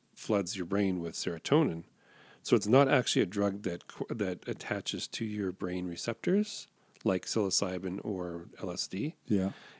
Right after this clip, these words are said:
Speaker 1: It actually uses what's in your brain to release into your brain.
Speaker 2: Okay.
Speaker 1: Um, which causes the prefrontal cortex, or that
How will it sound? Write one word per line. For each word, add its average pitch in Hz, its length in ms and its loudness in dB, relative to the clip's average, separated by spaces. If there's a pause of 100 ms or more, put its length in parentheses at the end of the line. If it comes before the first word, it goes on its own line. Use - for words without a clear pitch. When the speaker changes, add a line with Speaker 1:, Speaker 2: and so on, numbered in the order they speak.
Speaker 1:
It 110 140 2
actually 95 280 0
uses 95 320 -2
what's 92 300 -6
in 147 180 6
your 139 80 6
brain 95 340 2
to 98 120 -6
release 85 380 -6
into - 300 -6
your - 80 -8
brain. - 280 -16 (260)
Speaker 2:
Okay. 110 320 6 (300)
Speaker 1:
Um, 98 360 0
which 123 300 4
causes 113 680 4
the 104 80 -2
prefrontal 104 440 -2
cortex, - 480 -2
or 101 100 0
that 92 200 -2